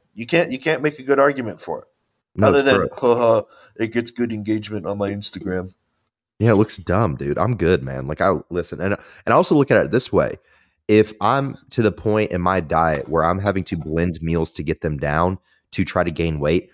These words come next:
Speaker 2: that's also my biofeedback telling me it's time to pull back.
Speaker 1: Yeah, you need a diet
Speaker 2: Okay.
Speaker 1: break.
Speaker 2: Yeah, we need, you need a diet break. You gotta pull, because again, it's like, if, if everything's pointing to that, you have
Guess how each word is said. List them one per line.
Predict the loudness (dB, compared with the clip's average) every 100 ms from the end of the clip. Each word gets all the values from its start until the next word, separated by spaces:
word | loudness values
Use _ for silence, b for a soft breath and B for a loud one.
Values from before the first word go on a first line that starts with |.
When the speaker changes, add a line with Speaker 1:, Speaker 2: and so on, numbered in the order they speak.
| b
Speaker 2:
that's | -2 -2
also | 2 2 4 2
my | 2 0 -2
biofeedback | -2 0 2 2 0 -6 -4 0 0 -2
telling | -2 0 0
me | 0 -2
it's | -4 -4
time | -4 -2
to |
pull | -4 -6 -4
back. | -4 -4 -6 -16 _ _ _ _ _ _ _
Speaker 1:
Yeah, | -12 -12 -12
you | -2
need | 2
a | 4
diet | 4 4
Speaker 2:
Okay. | 2
Speaker 1:
break. | -2 -8 _ _ _ _ _
Speaker 2:
Yeah, | 0
we | 2
need, | 0 2
you | 4
need | 4
a |
diet | 2 0 0
break. | -4 -4
You | 0
gotta | 0
pull, | 0 -4
because | -2 -2 2
again, | 2
it's | 2 0
like, | -2 0
if, | 0
if | 0 2
everything's | 4 4 0 -6
pointing | -2 0 0 -2
to | -4
that, | 0 0 0 0
you | 2
have | 4 2